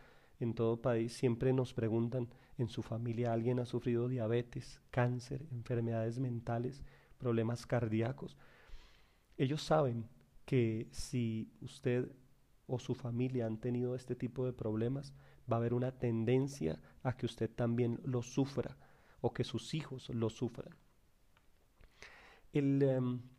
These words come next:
gran autor, eh, y conferencista Derek Prince, en su libro Bendición o Maldición, nos habla de algunos problemas que pueden presentarse en ciertas familias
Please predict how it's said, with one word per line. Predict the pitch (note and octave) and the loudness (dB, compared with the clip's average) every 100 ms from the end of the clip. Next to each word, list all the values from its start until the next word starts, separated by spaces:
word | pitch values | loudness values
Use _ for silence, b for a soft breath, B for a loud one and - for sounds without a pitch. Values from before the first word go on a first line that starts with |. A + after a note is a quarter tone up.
| - - | -20 -8
gran | B2 B2+ C#3+ - | 2 4 4 2
autor, | D#3 D3+ C#3 C#3+ C#3 - - | -2 2 4 4 2 -8 -8
eh, | B2 A#2 A2 G#2+ - - | -4 -4 -6 -10 -14 -12
y | B2 | -4
conferencista | A2+ A2+ A#2 A2 G#2+ - B2 - B2 A#2 | -2 -2 -2 -4 -4 -4 -4 -2 -2 0
Derek | A#2+ B2 B2+ | 0 -2 -4
Prince, | - A#2+ A#2 B2 - | -2 0 0 -4 -10
en | A2 | -10
su | - G#2+ | -6 -2
libro | G#2+ G#2+ B2 | 0 0 -2
Bendición | - B2 A2+ G#2+ - A#2 A#2 C3+ | 0 0 0 0 0 2 0 0
o | C#3 | -2
Maldición, | B2+ A#2+ A#2+ A2+ A#2 A2+ A2 - B B B B B B | -2 -2 -6 -6 0 0 0 -6 B B B B B B
nos | B2+ A#2+ - | -2 -2 0
habla | C3 C3 C#3 D3 D#3 - | 0 2 0 -2 -4 -8
de | C3 A#2+ C#3 C3+ B2 A#2+ A#2+ - - - - | -10 -2 2 4 4 2 -2 -10 -20 -18 -4
algunos | B2+ A#2+ C3 C3+ D#3+ E3+ - | -2 0 0 0 0 -4 -6
problemas | - C#3 A#2+ A2+ A#2 A#2 B2+ C#3 - - b b b b | 0 2 4 4 2 2 -4 -8 -14 -20 b b b b
que | - | -2
pueden | A#2+ A#2+ | 2 2
presentarse | A#2+ C#3 - B2 A2+ A2+ A#2+ C3+ C3 - | 2 -2 -2 -2 0 0 0 -2 -4 -2
en | B2 | -6
ciertas | - C3+ C3+ D#3+ - | 0 4 4 2 -2
familias | C3+ A#2+ A#2 B2+ - | 0 0 -2 -6 -8